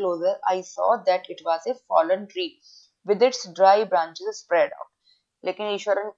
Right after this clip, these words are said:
अ, ईश्वरन क्या कहता है कि जैसे ही मैं उसके पास गया, मैंने देखा, अरे, ये तो गिरा हुआ पेड़ था, with its dry branches spread out, जिसकी जो dry branches हैं, जो branches जो है सूख चुकी हैं, वो सारी तरफ फैली हुई हैं।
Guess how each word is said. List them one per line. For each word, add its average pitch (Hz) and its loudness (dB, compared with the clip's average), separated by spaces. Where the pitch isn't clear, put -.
अ, 175 0
ईश्वरन 214 -4
क्या 214 2
कहता 180 0
है 175 -6
कि 196 -6
जैसे 190 2
ही 233 0
मैं 233 -2
उसके 226 -2
पास 196 2
गया, 226 2
मैंने 180 -4
देखा, 190 -6
अरे, 214 -4
ये 214 2
तो 233 0
गिरा 202 0
हुआ 185 4
पेड़ 180 0
था, 147 -10
with 202 0
its 254 2
dry 190 8
branches 202 -2
spread 170 0
out, 160 0
जिसकी 196 -14
जो 226 2
dry 180 0
branches 180 -6
हैं, 202 -8
जो 208 -8
branches 180 -10
जो 190 -4
है 254 -10
सूख 277 0
चुकी 202 -8
हैं, 190 -2
वो 202 -6
सारी 175 2
तरफ 220 0
फैली 165 -4
हुई 165 -8
हैं। 254 -12